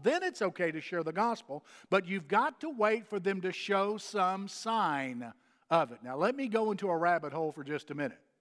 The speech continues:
There's not a one of us here who embraces or believes in hyper-Calvinism, but nearly every Southern Baptist practices it.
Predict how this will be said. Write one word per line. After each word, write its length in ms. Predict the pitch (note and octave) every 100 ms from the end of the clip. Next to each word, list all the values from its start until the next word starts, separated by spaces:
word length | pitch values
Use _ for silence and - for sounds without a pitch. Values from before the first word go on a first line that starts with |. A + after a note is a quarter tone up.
| _ _ _ _ _
There's 240 | F3+ F#3 F#3+
not 180 | G3
a 40 | F3+
one 240 | F3 A#3+
of 100 | B3+
us 160 | C4 -
here 320 | A3+ E3 D3+
who 160 | F3+ E3
embraces 880 | D3+ E3+ G#3 A3 - C#3 D#3+ - - _
or 160 | E3 D#3+
believes 420 | F3 G#3 A3+ E3+
in 100 | D#3+
hyper-Calvinism, 1080 | F#3 F#3 F3 D#3+ G3 F#3+ D#3+ D3 D3 E3 F3 - -
but 180 | F3+ E3+
nearly 340 | F#3+ F#3 F3 F3+
every 320 | A3 A#3 A#3+
Southern 460 | - G#3+ G#3+ A#3
Baptist 500 | G3+ F#3+ D3+ D#3+ D3+
practices 540 | - E3+ C3+ - A2 -
it. 340 | F2 _ _